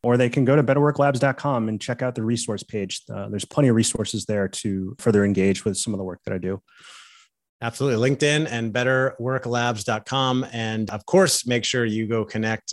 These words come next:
Speaker 2: with Al and follow him. He's posting content almost every single day. I see it regularly. And if you're not following me on LinkedIn, make sure you come connect with me there. I'm posting content almost every single day as well. Al, thank you again for being here. This has been a pleasure, and I'm looking forward to talking with you more soon.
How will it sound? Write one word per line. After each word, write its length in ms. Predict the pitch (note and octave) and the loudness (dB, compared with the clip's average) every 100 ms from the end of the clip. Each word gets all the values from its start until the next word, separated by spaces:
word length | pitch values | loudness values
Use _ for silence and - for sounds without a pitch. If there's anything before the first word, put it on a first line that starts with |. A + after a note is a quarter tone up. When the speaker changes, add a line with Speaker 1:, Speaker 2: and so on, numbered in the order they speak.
| - | -8
Speaker 2:
with 220 | A2 G#2+ | -6 -4
Al 300 | G#2+ G#2+ A2 | -4 -2 -2
and 120 | G#2 | -2
follow 240 | G#2 A2 G#2+ | -2 0 0
him. 200 | G#2 G#2 | 0 -2
He's 100 | G#2 | -4
posting 300 | G#2+ - G#2+ | -6 -6 -4
content 320 | G#2+ G#2 G2+ | -4 -4 -4
almost 260 | G2+ G2+ A2 | -6 -6 -6
every 160 | G2+ | -6
single 240 | G#2+ G2+ F2 | -6 -8 -2
day. 420 | C#3+ C#3 C3 C3 - - _ A2 | 2 4 2 -2 -12 -20 _ -8
I 80 | |
see 240 | G2+ - A2 | -4 -2 -2
it 80 | F#2+ | -2
regularly. 680 | B2 B2 B2 A#2 A#2 A#2 | 0 2 2 2 2 0
And 160 | G#2+ G2+ | -4 -6
if 80 | G#2 | -4
you're 60 | |
not 140 | A#2 A#2 | -4 -2
following 320 | B2 A#2 A#2+ | 0 2 4
me 160 | F3+ A3+ | 4 4
on 120 | A2 | 2
LinkedIn, 380 | G#2 G#2 G#2 G2 | 0 -2 -4 -4
make 140 | G2+ | -4
sure 140 | - | -4
you 80 | G#2+ | -4
come 160 | G#2 G#2+ | -4 -6
connect 340 | G#2+ A2 G#2 | -4 -6 -6
with 80 | G#2 | -4
me 160 | G#2+ G#2 | -2 0
there. 240 | G#2+ G#2+ | 0 0
I'm 220 | G#2 G#2 - - _ | 0 -4 -10 -20 _
posting 260 | A#2+ - | -2 -2
content 320 | A2+ A2 A#2+ A2+ | -2 -2 0 -2
almost 240 | A2 - | -2 -2
every 140 | G#2+ | -4
single 240 | A2 A2+ G#2 | -4 -4 -4
day 260 | G#2 G#2 | -2 -2
as 200 | G#2 G2 | -4 -6
well. 360 | G2 B2 B2 A#2 - _ - | -2 0 0 -2 -12 _ -2
Al, 180 | C3+ C3+ | 0 2
thank 300 | D3+ D#3 F3 | 0 2 2
you 100 | D#3+ | 2
again 240 | B2 C#3 | 2 0
for 140 | B2 | 0
being 240 | A2 D3 D3+ | 0 2 2
here. 200 | C#3+ C#3+ | 2 2
This 140 | C3 | 0
has 60 | A2 | -2
been 160 | B2 | -6
a 120 | B2 G#2+ | -6 -10
pleasure, 640 | - E3 E3+ D3+ D#3+ D#3 | -2 2 4 4 4 4
and 260 | B2+ A#2 A#2 | 0 -2 -2
I'm 160 | A#2 A2+ | -4 -2
looking 200 | B2 G#2+ | -2 -4
forward 180 | B2+ B2 | -2 -2
to 80 | |
talking 200 | - A2+ | -2 -2
with 100 | C3 | 0
you 60 | B2 | 0
more 140 | B2+ | 2
soon. 320 | B2 F#3 B2 | 2 2 2